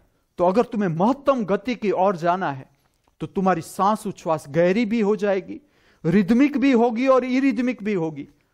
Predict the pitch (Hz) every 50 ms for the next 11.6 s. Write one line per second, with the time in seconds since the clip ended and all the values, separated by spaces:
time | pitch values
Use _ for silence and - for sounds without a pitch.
0 | _ _ _ - 208 202 208 202 196 196 196 - _ _ _ _ _ _ _ _
1 | _ - 208 214 214 - 220 214 226 220 - 175 - - - - 214 208 220 -
2 | - 196 185 180 - - 165 151 170 185 202 208 226 185 165 202 180 175 - -
3 | 151 - _ - 151 156 147 - - 180 170 165 - - 156 135 - - 170 -
4 | 143 - _ _ _ _ _ _ _ _ _ _ _ _ _ _ _ _ _ _
5 | _ _ - 165 170 208 - - 226 208 190 185 196 170 - 170 175 175 185 226
6 | 226 208 220 214 180 175 196 180 147 175 165 156 - 175 160 156 147 143 143 -
7 | - - - 233 214 180 175 185 - - 226 208 - - - - - 269 285 277
8 | 269 214 208 180 143 135 143 139 139 _ _ _ _ _ _ _ - 196 180 -
9 | - - 214 208 202 196 185 156 139 139 139 - 143 143 143 - _ - 165 151
10 | 147 143 143 - - 170 165 - - 196 190 202 185 175 165 185 180 - - -
11 | 185 175 175 175 170 170 170 - 175 170 160